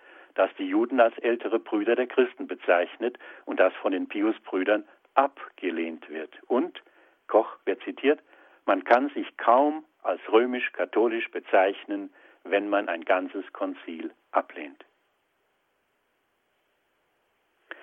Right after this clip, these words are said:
Es gibt einen anderen Theologen, der auch schon gestorben ist, den großen Je-, Jesuiten Erich Pschywara. Er hat die Trennung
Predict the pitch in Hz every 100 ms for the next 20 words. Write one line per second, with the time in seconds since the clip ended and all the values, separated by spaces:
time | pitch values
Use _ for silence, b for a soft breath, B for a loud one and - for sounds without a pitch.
0 | B B B B B B - - 156 -
1 | - 107 107 135 120 127 156 139 - -
2 | 147 139 151 165 - - 131 113 107 123
3 | - 139 131 123 - 110 117 120 - 107
4 | 98 98 120 123 110 107 92 - 104 87
5 | 104 120 110 - 101 110 107 - - -
6 | - 123 107 95 95 113 101 95 127 -
7 | _ _ _ _ B B B B B -
8 | 110 131 127 104 - 113 123 139 143